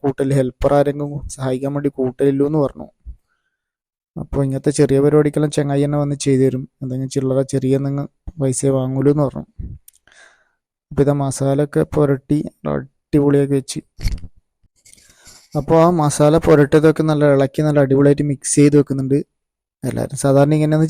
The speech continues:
ചെയ്യുന്നത്, പ്രത്യേകിച്ച് അധികം പറയാനൊന്നുമില്ല. എന്നാലും നമ്മൾ താജ് ചെയ്യുന്നത് കണ്ടതുകൊണ്ടൊന്ന് പ്രത്യേകിച്ചൊന്ന് എടുത്ത് പറഞ്ഞതാണ്.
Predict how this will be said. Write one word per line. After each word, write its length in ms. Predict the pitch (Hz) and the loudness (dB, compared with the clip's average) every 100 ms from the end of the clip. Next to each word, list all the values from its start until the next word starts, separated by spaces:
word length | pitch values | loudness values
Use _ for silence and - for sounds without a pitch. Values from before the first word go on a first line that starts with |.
| 160 | 4
ചെയ്യുന്നത്, 360 | 151 156 139 139 | 4 2 0 -2
പ്രത്യേകിച്ച് 420 | 143 151 151 - 156 156 | 0 2 4 6 6 6
അധികം 220 | 147 151 156 | 4 2 2
പറയാനൊന്നുമില്ല. 540 | 147 147 160 156 139 156 - - _ _ 147 | 2 2 2 2 4 2 -2 -20 _ _ -4
എന്നാലും 320 | 143 143 151 160 | -2 0 2 2
നമ്മൾ 140 | 151 165 170 _ _ _ - | 2 2 0 _ _ _ -6
താജ് 340 | 139 143 170 165 | 0 0 0 2
ചെയ്യുന്നത് 380 | 156 147 160 170 175 | 4 4 4 2 0
കണ്ടതുകൊണ്ടൊന്ന് 640 | 156 151 160 175 170 165 170 - | 0 2 2 4 4 4 2 0
പ്രത്യേകിച്ചൊന്ന് 560 | - 156 156 165 185 175 | -2 0 4 4 4 4
എടുത്ത് 180 | 156 170 165 | 4 4 4
പറഞ്ഞതാണ്. 500 | 143 143 160 143 | 4 2 0 0